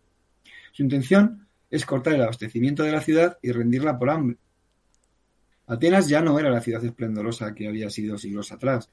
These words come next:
pero conservaba el prestigio como centro intelectual del paganismo tradicional, ¿no? Atraía a escritores, a pensadores, a juristas de todo el imperio que acudían allí para formarse en sus escuelas. Y aunque hay división de, de opiniones entre los historiadores, parece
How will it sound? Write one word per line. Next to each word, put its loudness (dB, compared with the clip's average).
pero -4
conservaba 0
el 2
prestigio -2
como -4
centro -4
intelectual -2
del 0
paganismo -6
tradicional, -4
¿no? -6
Atraía 0
a 2
escritores, 2
a -6
pensadores, 0
a -10
juristas -2
de -6
todo -8
el -2
imperio 2
que -4
acudían -2
allí 4
para 0
formarse -6
en 0
sus -12
escuelas. -10
Y 0
aunque 4
hay 8
división 2
de, 2
de 2
opiniones 4
entre 0
los -4
historiadores, -2
parece -2